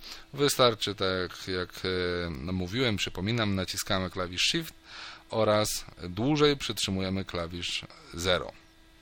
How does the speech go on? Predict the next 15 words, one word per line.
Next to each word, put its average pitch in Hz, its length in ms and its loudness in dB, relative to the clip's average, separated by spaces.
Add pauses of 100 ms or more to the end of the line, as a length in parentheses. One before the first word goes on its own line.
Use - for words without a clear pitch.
(1300)
Więc 139 300 4
teraz 131 340 8
może, 110 720 4 (580)
e, 95 40 -4
tak, 85 260 -4
różnicę 127 460 0
między 107 380 0
dwoma 113 400 2
trybami, 95 680 0
e, 92 100 -4 (560)
z 90 180 -2
grubsza 98 540 -2
określiłem. 143 840 -2 (640)
Sprawdźmy 127 680 6
może, 104 480 2